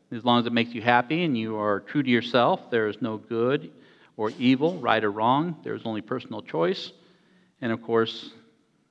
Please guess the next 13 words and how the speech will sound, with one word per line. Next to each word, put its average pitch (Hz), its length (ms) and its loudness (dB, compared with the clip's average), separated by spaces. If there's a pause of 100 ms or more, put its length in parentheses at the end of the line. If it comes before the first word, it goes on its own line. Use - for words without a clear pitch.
the 107 120 -12
difficulty 113 500 -4
arises 127 640 0
as 110 100 -12
soon 123 240 0
as 104 320 -6 (680)
someone 113 400 -4
suffers 117 480 -4
at 101 80 -10
the 107 100 -8
hand 104 320 -2
of 95 60 -8
another. 131 520 0